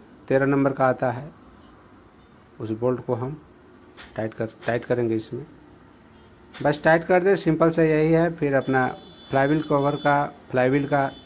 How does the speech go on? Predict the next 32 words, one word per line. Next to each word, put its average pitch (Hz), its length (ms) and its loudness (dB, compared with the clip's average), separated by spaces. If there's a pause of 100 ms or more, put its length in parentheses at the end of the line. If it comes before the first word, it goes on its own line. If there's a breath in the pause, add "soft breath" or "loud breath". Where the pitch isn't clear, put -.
next 131 220 -2
video 131 240 0
में 135 100 0
दोस्तों 127 300 -4
इसको 127 240 -8
हम 127 160 -6 (480)
video 113 300 -6
बनाएंगे, 117 440 -4 (1500)
क्योंकि 113 240 -6
वीडियो 117 280 0
लंबा 123 300 0
हो 143 140 2
रहा 139 140 0
था, 147 120 -2
इसलिए 147 320 -2
पूरा 139 220 -4
नहीं 143 160 -2
वीडियो 135 280 -4
को 127 80 -4
बना 117 240 -4
पाए। 127 220 -10 (1600)
तो - 60 -10
बस 127 140 -8
इसे 156 220 0
अच्छी 151 220 0
तरह 170 180 2
से 165 140 0
आप 156 160 2
टाइट 165 200 2
कर 170 160 2
दें। 151 280 2
बस 151 120 2